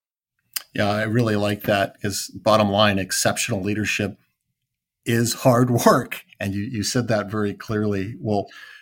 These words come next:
Chris, thanks again for coming and sharing your insights on how any brand has the potential to achieve cult-like status and the effort and the focus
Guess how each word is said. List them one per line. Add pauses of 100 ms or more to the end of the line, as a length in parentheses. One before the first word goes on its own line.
Chris,
thanks
again
for
coming
and
sharing
your
insights
on
how (640)
any
brand
has
the
potential (240)
to
achieve
cult-like
status (120)
and
the
effort
and
the
focus